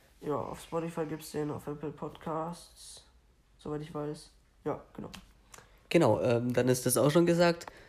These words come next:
Speaker 2: Was wir hier machen beim Ko-, Podcast, tu jetzt auf mal kurz umrunden hier. Und zwar, ähm, wir werden natürlich bei den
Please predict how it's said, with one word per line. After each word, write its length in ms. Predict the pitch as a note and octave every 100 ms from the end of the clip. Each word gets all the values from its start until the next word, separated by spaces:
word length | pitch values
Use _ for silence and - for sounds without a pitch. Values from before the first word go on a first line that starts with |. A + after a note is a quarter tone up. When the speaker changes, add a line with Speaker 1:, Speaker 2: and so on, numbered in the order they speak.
| - -
Speaker 2:
Was 180 | D#3 D#3+
wir 80 | E3
hier 120 | D#3+
machen 300 | C#3 A2+ B2+
beim 180 | A#2+ A2+
Ko-, 180 | - A#2+
Podcast, 600 | - B2 - C#3 A#2+ -
tu 60 | C3+
jetzt 180 | C3 -
auf 200 | B2+ C3
mal 180 | B2
kurz 640 | B2 C#3 D#3 - - - - -
umrunden 640 | C3 C#3 C#3+ E3+ B3 D#4+ A3+
hier. 260 | A3+ - - - - -
Und 180 | D3+ E3
zwar, 380 | - C#3 C3 -
ähm, 500 | D3+ D3+ D3 D3 C#3 C#3+
wir 680 | E3 F#3 F#3 F3 F3 E3 D#3+
werden 360 | D3 C#3 C3+ C3+
natürlich 680 | B2+ - D#3 G#3 A#3 -
bei 600 | C3 B2+ B2+ B2+ B2 A#2+ - -
den 320 | A#2 A#2